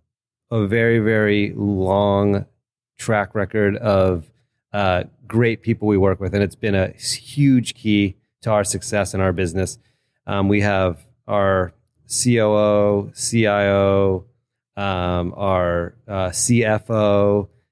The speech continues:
and head of construction, been with us for fifteen plus years. And really, we work together so well,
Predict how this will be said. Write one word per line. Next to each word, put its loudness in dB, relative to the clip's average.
and 0
head 2
of 0
construction, 0
been 0
with 0
us -2
for -6
fifteen 0
plus -4
years. 0
And 0
really, 2
we 2
work 0
together -2
so 0
well, 2